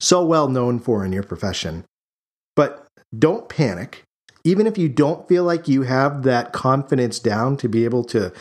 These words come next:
really hit it off with the new lead, we're gonna walk you through some simple steps that you can take to make sure your interactions are more productive.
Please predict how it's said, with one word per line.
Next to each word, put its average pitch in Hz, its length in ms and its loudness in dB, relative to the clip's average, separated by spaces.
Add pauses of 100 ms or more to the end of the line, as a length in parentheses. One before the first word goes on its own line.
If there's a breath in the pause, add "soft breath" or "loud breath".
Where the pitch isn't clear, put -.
(220 loud breath)
really 139 220 2
hit 151 180 0
it 143 100 2
off 143 240 0
with 147 120 -2
the 131 80 0
new 135 180 2
lead, 135 420 -2 (320 loud breath)
we're 143 140 4
gonna 175 140 2
walk 156 340 0
you 165 100 2
through 151 220 2
some 123 180 -2
simple 147 380 2
steps - 540 -2 (220 loud breath)
that 113 100 2
you 143 120 2
can 165 160 2
take 196 300 0
to - 80 -2
make 135 220 0
sure 151 120 2
your 135 180 2
interactions 120 720 0
are 110 60 0
more 104 200 -2
productive. 101 520 -6